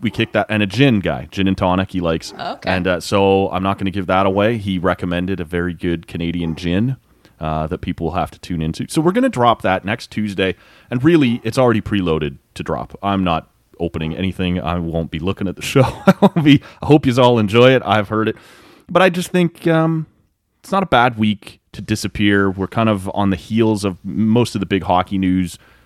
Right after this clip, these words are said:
Speaker 1: is done. The N B A's news is done. The Olympics are done. Um, the Jays are, are on a bit of a run, and we'll do that. But also,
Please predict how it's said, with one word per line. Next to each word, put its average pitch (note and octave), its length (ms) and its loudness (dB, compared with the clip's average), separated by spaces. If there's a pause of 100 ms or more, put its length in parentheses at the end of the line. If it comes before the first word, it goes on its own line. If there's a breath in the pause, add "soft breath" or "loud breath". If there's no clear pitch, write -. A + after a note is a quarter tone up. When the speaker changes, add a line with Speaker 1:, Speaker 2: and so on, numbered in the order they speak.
(120)
Speaker 1:
is F2+ 140 -8
done. F#2 460 0 (300 soft breath)
The F#2+ 120 -2
N G#2 100 2
B F#2+ 200 0
A's F2+ 200 0
news F2+ 280 -2
is D#2+ 60 -10
done. F2 280 -2
The E2+ 140 -6
Olympics F#2+ 600 -4 (120)
are F2 60 -4
done. E2 500 -4 (440 soft breath)
Um, D#2 600 -6 (580)
the C3 80 -2
Jays A2+ 400 0
are, A2 240 0
are G#2+ 220 0
on G#2+ 120 2
a G2+ 40 -2
bit G#2 160 0
of G2 80 -4
a - 20 -2
run, G2 240 2
and A2 80 4
we'll G2+ 60 2
do G2 180 -2
that. G2+ 320 2
But B2 120 -4 (180)
also, A2 760 0